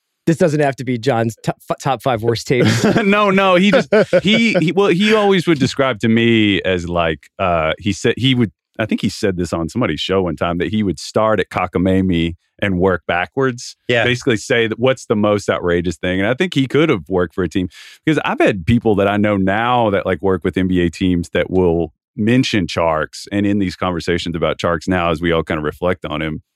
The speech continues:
Speaker 2: like, read his stuff back then, 'cause he was just a really creative thinker. He didn't really care what, what, what, what the popular kind of consensus was. And, uh, yeah, just an,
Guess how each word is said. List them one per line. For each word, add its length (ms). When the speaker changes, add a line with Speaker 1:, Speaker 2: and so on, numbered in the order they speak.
Speaker 2:
like, 200
read 260
his 180
stuff 360
back 240
then, 200
'cause 200
he 120
was 160
just 300
a 100
really 560
creative 600
thinker. 600
He 120
didn't 460
really 240
care 420
what, 220
what, 340
what, 180
what 160
the 140
popular 540
kind 180
of 40
consensus 520
was. 560
And, 280
uh, 380
yeah, 300
just 180
an, 140